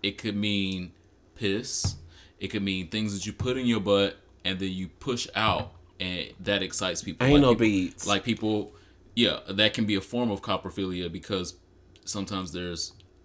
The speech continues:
Speaker 1: extra things on the anal beads or extra things on the butt plug that you put in. You know, it's a,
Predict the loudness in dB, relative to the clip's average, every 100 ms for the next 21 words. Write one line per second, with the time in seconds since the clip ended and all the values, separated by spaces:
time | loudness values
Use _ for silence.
0 | _ -8 -8 -10 -6 -6 -4 -4 -4 -6
1 | -8 -8 -10 -12 -14 -10 -10 -10 _ -20
2 | -20 _ _ -6 -4 -6 -6 -6 -6 -6
3 | -6 -6 -6 -4 -6 -6 -10 -8 -10 -10
4 | -10 -10 -10 -8 -6 -6 -8 -10 -10 -8
5 | -6 -6 -8 -10